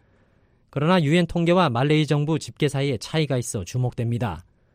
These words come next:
안보리는 대북 제재 결의를 통해 북한산 석탄의 수출을 일절 금지하고 있습니다. 안보리는 지난해 대북 결의 이삼이일호에 따라 올해 북한산 석탄 수출 상한선을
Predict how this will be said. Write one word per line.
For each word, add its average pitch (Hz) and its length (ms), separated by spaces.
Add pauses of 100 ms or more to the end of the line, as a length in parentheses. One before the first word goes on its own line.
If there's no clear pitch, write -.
(800)
안보리는 170 460
대북 147 300
제재 170 240
결의를 160 320
통해 160 480
북한산 151 520
석탄의 156 480
수출을 143 500
일절 123 360
금지하고 127 480
있습니다. 123 520 (800)
안보리는 160 460
지난해 165 360
대북 139 360
결의 165 240 (180)
이삼이일호에 143 640
따라 - 380 (640)
올해 135 400
북한산 156 500
석탄 - 380
수출 151 400
상한선을 139 880